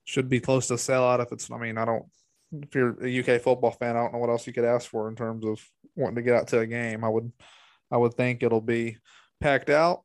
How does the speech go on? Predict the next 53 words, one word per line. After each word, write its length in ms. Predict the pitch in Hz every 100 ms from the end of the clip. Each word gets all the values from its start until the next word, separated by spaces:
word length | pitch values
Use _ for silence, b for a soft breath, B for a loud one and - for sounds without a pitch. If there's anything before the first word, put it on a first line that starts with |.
| _ -
and, 360 | 123 117 120
uh, 160 | 117 113
we'll 80 | 127
spend, 320 | 135 - 139
uh, 100 | 131 131
you 120 | 143 120
know, 100 | 113
this 220 | 123 -
week 160 | 123
talking 320 | 135 127 123 131
about 240 | 123 123
it. 60 | 110
We'll 100 | 117
get 80 | 113
some 140 | 120
people 260 | 120 110 117
on. 260 | 120 123
We'll 120 | 113
dig 220 | 110 117 120
into 180 | 117
Florida. 500 | 107 - 120 123 120 120 B B
Much 160 | 143 143
different 240 | 165 143
Florida 280 | - 143 135
team 140 | 139 127
from 160 | 123
last 300 | 123 120 -
year. 240 | 110 107 107 135
Uh, 140 | 107
you 340 | 113 - - -
know, 80 | 120
last 280 | 123 123 -
year 60 |
they 80 | 120
would 120 | 113
sit 180 | - 123
back 300 | 123 120 117
and 160 | 104 113 b b b b b b b _ _ _
kinda 420 | 131 117 107 107 - _ 139
throw 260 | 135 139
it 60 | 135
all 160 | 135
over 180 | 131 127
the 80 | 123
field, 520 | 113 139 139 120 117
and 100 | 117
this 240 | 113 117 -
year 280 | 120 110 107
it's, 340 | 110 - - -
you 80 | 120
know, 100 | 107
this 240 | 123 -
run 320 | 127 127 117